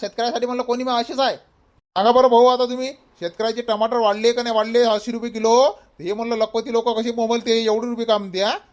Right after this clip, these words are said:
सांगा बरं आता. हो, तुम्ही काही टेन्शन घेऊ नका, तुम्ही म्हणलं टमाटर विकत बसा, आम्ही येतो म्हणलं मच्छी बाजारामधून मच्छ्या घेऊन. हा, त्याच्यानंतर म्हणलं आम्हाला दोन दोन किलो टमाटर देऊन द्यायचा, हा? ठीक आहे ना? हो म्हटलं भाऊ, या म्हटलं तेव्हा पण तुम्ही मच्छ्या घेऊन मच्छी बाजारामधून, अं, घेऊन जाता म्हणलं टमाटर, हा?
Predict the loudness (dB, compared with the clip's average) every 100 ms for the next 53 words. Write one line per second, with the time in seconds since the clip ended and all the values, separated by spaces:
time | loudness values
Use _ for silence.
0 | _ -6 -2 0 0 0 -2 -4 _ _
1 | _ _ _ 0 4 4 2 0 2 2
2 | 0 -2 0 0 2 4 4 4 0 -6
3 | -4 -4 -2 -2 -2 -2 -4 -4 -2 2
4 | 2 0 -6 _ -8 -6 0 0 0 -2
5 | -2 -2 0 2 2 0 -2 -4 -4 0
6 | 4 2 0 _ _ -4 -4 -4 -4 -2
7 | -4 -2 0 0 -4 -6 -4 -4 -2 -2
8 | 0 0 0 -2 -2 0 0 0 -4 _
9 | -4 -2 0 -4 -10 _ _ _ _ 0
10 | 2 4 8 6 6 -2 _ -10 -4 -2
11 | -2 0 0 -2 -6 -6 -4 -4 -4 -2
12 | -2 -2 -4 0 2 2 2 0 0 -6
13 | _ -10 -4 -2 -2 -2 -2 0 0 0
14 | 0 0 0 0